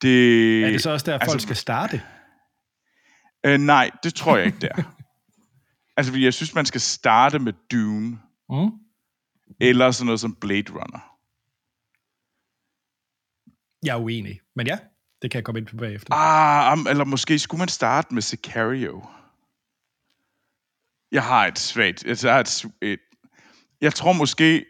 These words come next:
Speaker 1: at jeg vil sige, at... Øh, nu, nu blev du sådan lidt irriteret på mig, men jeg vil nok sige, at hans, øh, at man skal starte med Dune, fordi det er sådan lidt, øh, spektakulært i sig selv.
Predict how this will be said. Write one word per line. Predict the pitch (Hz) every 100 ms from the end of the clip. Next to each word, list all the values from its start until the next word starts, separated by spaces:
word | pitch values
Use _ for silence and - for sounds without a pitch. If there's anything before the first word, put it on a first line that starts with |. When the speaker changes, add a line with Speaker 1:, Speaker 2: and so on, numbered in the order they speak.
| -
Speaker 1:
at | 110 104
jeg | 113 104
vil | 104
sige, | - 131 127 -
at... | 98 98 -
Øh, | 98 92 85 92
nu, | 117
nu | 127
blev | 113 113
du | 98
sådan | 101
lidt | 107 101 -
irriteret | 101 - 113 90
på | 85
mig, | 82 92 - _ _ _ _ -
men | 117 113 101 - _ _ _ _
jeg | 117 113
vil |
nok | 117 135
sige, | - 135 135 123 -
at | 104 95
hans, | 101 98 92 90 - -
øh, | 98 95 92 87 67 50 50 104 - _ _ -
at |
man | 107 101
skal | -
starte | - - 117 139 135
med | 127 -
Dune, | 127 123 131 143 143
fordi | - 104 92
det | - 98
er | 101
sådan | 107 101
lidt, | 98 -
øh, | 87
spektakulært | 76 - - - 104 107 117 101 - -
i |
sig | - 101
selv. | 120